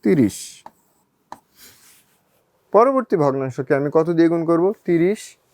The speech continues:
ভাগ দশ কত হয়? তিন। তাহলে লব এবং হরকে আমি তিন দিয়ে গুণ করব, তিন গুণ তিন ভাগ দশ গুণ তিন। তাই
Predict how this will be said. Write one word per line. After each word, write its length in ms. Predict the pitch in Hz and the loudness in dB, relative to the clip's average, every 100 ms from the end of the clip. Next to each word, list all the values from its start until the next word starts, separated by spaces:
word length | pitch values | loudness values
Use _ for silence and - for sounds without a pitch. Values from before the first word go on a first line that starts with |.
| _ _ _ _ _ - | _ _ _ _ _ -10
ভাগ 240 | 127 135 139 127 | -2 0 0 2
দশ 180 | 139 143 - - | 2 0 -10 -10
কত 140 | 131 139 | -6 -4
হয়? 140 | 127 120 - | -4 -2 0
তিন। 140 | 147 156 _ - | -2 -2 _ -6
তাহলে 280 | 135 135 143 151 _ _ _ | -2 2 2 0 _ _ _
লব 200 | 135 151 143 | 2 2 2
এবং 140 | 135 143 123 | -4 -4 -4
হরকে 240 | 123 117 131 | -4 -2 -2
আমি 100 | 131 127 | -2 -2
তিন 100 | 151 147 | -2 0
দিয়ে 140 | 143 139 | 0 0
গুণ 100 | 139 | -2
করব, 160 | 139 127 135 - _ _ _ _ _ - _ _ _ _ - | -2 -2 -4 -8 _ _ _ _ _ -20 _ _ _ _ 0
তিন 280 | 143 143 143 139 - 123 | 4 4 0 -4 -6 -2
গুণ 200 | 127 127 127 | 0 0 0
তিন 240 | 139 135 135 139 - _ _ _ _ - - _ _ _ _ _ - | 2 2 2 -2 -10 _ _ _ _ -20 -20 _ _ _ _ _ -12
ভাগ 340 | 120 117 123 120 123 120 | -4 0 0 -2 -4 0
দশ 300 | 123 127 127 - - - - | 2 0 -4 -10 -18 -16 -6
গুণ 200 | 120 120 123 - | -4 -2 -4 -2
তিন। 220 | 123 120 123 - _ _ _ _ _ _ _ _ _ _ _ _ _ _ _ _ _ _ _ _ | 0 0 -4 -10 _ _ _ _ _ _ _ _ _ _ _ _ _ _ _ _ _ _ _ _
তাই 140 | - | -4